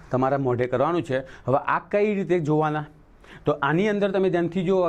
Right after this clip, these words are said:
જ્યાં એફ વન પેઢી છે એમાં કેપિટલ R, સ્મોલ r, કેપિટલ Y, સ્મોલ y. જ્યાં સુધી કેપિટલ R હોય ત્યાં સુધી બીજ ગોળા,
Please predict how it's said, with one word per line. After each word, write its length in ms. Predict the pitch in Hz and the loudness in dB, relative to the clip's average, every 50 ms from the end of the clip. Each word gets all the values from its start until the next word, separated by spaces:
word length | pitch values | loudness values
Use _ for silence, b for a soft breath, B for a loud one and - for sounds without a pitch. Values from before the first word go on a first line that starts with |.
| 160 147 135 | 0 0 0
જ્યાં 300 | 165 170 160 165 - 135 135 | 0 0 -2 -2 -2 -2 -2
એફ 200 | 131 - - - | -2 -2 -2 0
વન 160 | 196 214 202 180 | 0 0 0 0
પેઢી 220 | 202 185 170 190 - | 0 0 0 -2 -2
છે 120 | 202 202 175 | 0 0 0
એમાં 200 | 147 160 156 160 - | 0 0 -2 -2 -4
કેપિટલ 320 | 139 113 160 151 180 185 - 165 170 | -4 -2 0 0 -2 0 0 -2 -2
R, 40 | 180 170 - | -2 -4 -4
સ્મોલ 280 | 151 147 151 165 165 165 165 | -2 -2 0 2 2 0 0
r, 40 | 165 | -2
કેપિટલ 380 | 160 143 123 143 139 151 151 147 151 151 | -2 -4 -4 -2 0 0 2 2 2 0
Y, 40 | 151 156 | -2 -2
સ્મોલ 240 | - 156 147 135 117 104 92 | 0 0 0 2 2 0 0
y. 40 | 78 - - B B B B B B B B 123 | -2 -6 -12 B B B B B B B B -2
જ્યાં 300 | 107 131 160 190 202 - | 0 2 2 2 0 -2
સુધી 200 | 208 170 185 175 - | -4 -4 -2 0 0
કેપિટલ 260 | 170 165 175 165 175 170 - 147 156 160 | 0 0 0 0 -2 0 0 0 -2 -2
R 20 | 160 156 | -2 -2
હોય 120 | 190 190 | -2 0
ત્યાં 180 | 165 156 139 139 | 0 0 -2 0
સુધી 180 | 151 143 151 135 135 | 0 -2 -2 -2 -2
બીજ 220 | 143 147 131 113 92 104 | -4 -4 -4 -4 -2 0
ગોળા, 220 | 120 143 190 220 | 0 0 0 -2